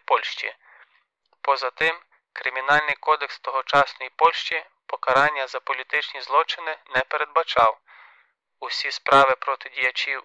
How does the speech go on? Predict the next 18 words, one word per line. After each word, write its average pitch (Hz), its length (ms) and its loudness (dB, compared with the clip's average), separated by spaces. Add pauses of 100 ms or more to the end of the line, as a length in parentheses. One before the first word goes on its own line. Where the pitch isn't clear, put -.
(100)
українського 131 720 -8
підпілля 165 640 -2 (280)
порушувалися 160 800 -2
переважно 139 640 4
за 127 120 -10
статтею 147 580 -2 (520)
тероризм. 139 580 0 (2500)
Я 139 200 -6
не 156 160 -10
є 175 180 -4
дурний. 127 540 -10 (480)
Спершу - 500 -10
промацав 143 580 -8
його, 131 300 -10
перевірив. 135 720 -8 (420)
Коли 143 280 -6
громили 151 480 -8
читальні, 160 640 -8